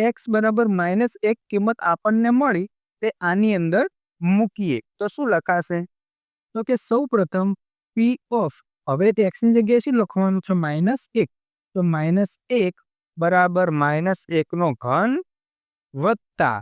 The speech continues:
માઇનસ એકનો વર્ગ વત્તા માઇનસ એક વત્તા એક. હવે એનું સોલ્યુશન કરીએ તો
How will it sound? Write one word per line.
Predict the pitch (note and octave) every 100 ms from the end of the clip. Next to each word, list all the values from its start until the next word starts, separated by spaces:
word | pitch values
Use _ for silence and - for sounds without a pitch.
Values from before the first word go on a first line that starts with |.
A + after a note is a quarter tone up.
| - - C#3
માઇનસ | D3 E3 F3 - D#3
એકનો | C#3 E3 E3+ B2+ A#2
વર્ગ | D#3 A3 B3 C4 A#3 _ _ _ _ -
વત્તા | D#3 G#3+ _ _ E3+ B2 B2 - C3+
માઇનસ | C3+ C#3+ D#3 C#3 - _ D#3+
એક | F#3+ C4+ _ _ _ _ C3+
વત્તા | F3+ A3 _ D#3 E3+ G#3+ - G#3
એક. | B2 _ _ _
હવે | D3 G3 G3
એનું | G#3 -
સોલ્યુશન | B3+ C4 A#3 G#3+ F#3
કરીએ | E3 E3+ F#3 _ _ _
તો | -